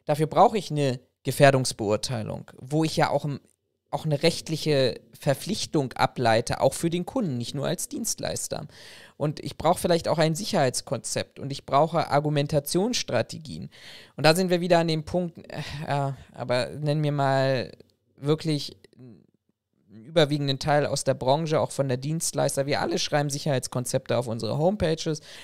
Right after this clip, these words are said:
aber die Frage ist, wer kann das am Ende des Tages, ähm, auch, auch wirklich liefern? Und ich würd da nochmal mit einem zweiten Beispiel kommen. Wir alle haben ja, ähm,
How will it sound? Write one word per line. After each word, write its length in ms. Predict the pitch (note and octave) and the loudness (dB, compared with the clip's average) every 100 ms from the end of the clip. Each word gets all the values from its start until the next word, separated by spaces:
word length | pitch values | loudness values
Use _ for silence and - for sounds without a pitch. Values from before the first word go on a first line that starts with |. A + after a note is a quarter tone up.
| - | -6
aber 120 | B2+ | 0
die 100 | B2+ | 0
Frage 420 | A#2+ C3 C3 C#3 A#2+ | 2 6 6 6 0
ist, 240 | B2 - - _ - | -2 -6 -12 _ 0
wer 160 | B2+ | 0
kann 200 | - C3 | 2 0
das 140 | B2 A#2+ | 0 -2
am 140 | A2 | -4
Ende 220 | D#2+ A#2+ | -4 -2
des 180 | A2 - | -4 -4
Tages, 580 | - B2 A#2+ A#2 - - _ _ _ - | -6 -6 -4 -6 -6 -10 _ _ _ -6
ähm, 360 | A2+ A2 A2+ - _ - | -4 -2 -6 -10 _ -6
auch, 280 | A#2+ - - | -6 -4 -4
auch 320 | A#2 - - - | -4 -4 -14 -20
wirklich 520 | - C3 B2+ C#3+ - | -10 -6 -4 -6 -8
liefern? 400 | C#3 F#3+ - A#2 | -6 -4 -2 -2
Und 80 | A2 | -2
ich 140 | A#2+ - | -6 -4
würd 160 | D3+ | 0
da 80 | D3 | 0
nochmal 240 | C#3 C#3 C3+ | 2 0 0
mit 160 | C3+ | -2
einem 100 | C3+ | -4
zweiten 440 | - C#3+ E3 G#3 D3+ | 2 4 4 2 0
Beispiel 400 | B2+ - - A2 | 0 0 -6 -8
kommen. 260 | A#2+ A2+ | -6 -2
Wir 200 | A2+ - | -2 -2
alle 240 | - E3 D#3 | 2 2 4
haben 180 | D#3 | 2
ja, 220 | D3 D3 C#3+ - - - | 2 0 -2 -12 -20 -12
ähm, 520 | - C3+ C3 C3 C3 | 0 2 2 0 -4